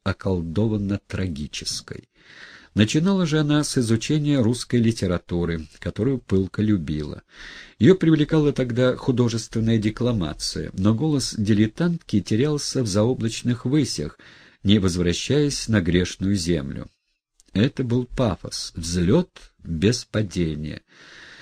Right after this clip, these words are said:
Не то, совсем не то. Ида Рубинштейн заметалась из театра в театр. Станиславский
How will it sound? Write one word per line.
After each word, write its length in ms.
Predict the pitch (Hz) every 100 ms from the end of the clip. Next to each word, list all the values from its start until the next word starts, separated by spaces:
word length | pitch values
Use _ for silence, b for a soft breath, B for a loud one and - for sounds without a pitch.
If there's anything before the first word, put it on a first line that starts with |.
| B B 92
Не 160 | 107
то, 440 | - - 110 127 110 B B -
совсем 560 | - 85 - 156 175
не 140 | 151 151
то. 340 | 117 87 - _ _ _ - -
Ида 360 | 165 143 135 -
Рубинштейн 800 | 120 107 107 101 - 165 139 -
заметалась 760 | 90 104 101 101 135 143 131 -
из 220 | 113 -
театра 480 | - 110 120 - 104
в 60 | -
театр. 500 | 90 78 - - - B B B
Станиславский 960 | - - 123 - 175 170 - 156 151